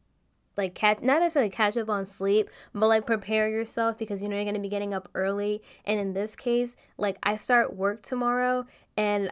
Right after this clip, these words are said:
I'm working from four A M to twelve. I know what you guys are thinking. "Ouch, that's terrible, would never do that." I know, but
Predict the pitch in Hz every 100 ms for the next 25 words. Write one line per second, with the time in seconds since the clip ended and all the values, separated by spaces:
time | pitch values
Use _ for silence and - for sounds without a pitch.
0 | - 208 208 214 233 220 226 202 - 196
1 | 208 214 214 214 196 - 196 196 196 202
2 | 202 202 196 196 202 190 165 165 - -
3 | 196 190 - - 202 196 - 214 208 202
4 | 185 180 180 180 185 185 180 170 156 -
5 | 330 277 175 170 170 180 175